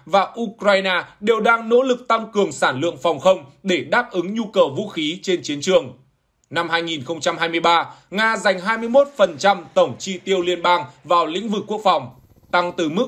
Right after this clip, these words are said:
gần mười bốn phần trăm vào năm hai nghìn không trăm hai mươi. Ngân sách liên bang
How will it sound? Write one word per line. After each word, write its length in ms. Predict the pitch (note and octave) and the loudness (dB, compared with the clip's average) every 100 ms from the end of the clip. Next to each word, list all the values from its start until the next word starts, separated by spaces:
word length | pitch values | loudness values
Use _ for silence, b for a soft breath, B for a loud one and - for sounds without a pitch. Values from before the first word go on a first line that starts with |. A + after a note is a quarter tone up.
| B3 | 2
gần 220 | F3+ E3 | 2 2
mười 160 | E3+ E3 | -2 -2
bốn 180 | D#3+ F#3 | -2 -2
phần 160 | G3+ | -2
trăm 240 | E3+ F#3 D3 - - | 2 0 0 -16 0
vào 160 | E3 | 0
năm 160 | E3+ F#3 | 2 0
hai 120 | F#3 | 0
nghìn 220 | E3+ D3+ | -2 -6
không 160 | B2+ D3+ | -8 -6
trăm 180 | D#3 D3 | -4 -4
hai 120 | D3+ | -2
mươi. 300 | D#3+ D#3+ C3 - _ _ _ _ _ - | 2 2 0 -14 _ _ _ _ _ -2
Ngân 200 | E3+ E3 | -2 0
sách 200 | G3+ F#3+ | -2 0
liên 220 | F3+ E3 | -2 0
bang 220 | E3+ | 0